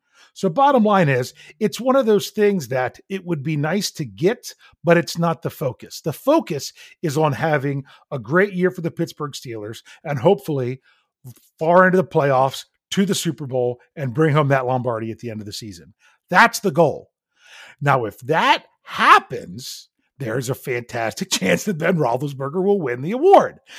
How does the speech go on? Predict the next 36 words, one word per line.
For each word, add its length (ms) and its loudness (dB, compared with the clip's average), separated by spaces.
Now, 100 4
he's 160 2
not 200 4
the 120 2
only 220 6
Steelers 400 -2
player 260 4
that 180 -2
could 140 -6
possibly 420 -4
win 200 -4
it, 120 -4
and 80 -2
we'll 100 -2
talk 260 -6
about 180 -4
that 200 -2
in 60 -6
a 60 0
little 180 0
bit, 320 0
but, 300 -6
uh, 240 -4
everyone 260 6
else 140 4
would 60 0
have 140 2
a 80 4
much 580 6
more 140 0
difficult, 580 2
um, 360 -6
path 300 2
to 100 -10
get 180 -10
there. 220 -18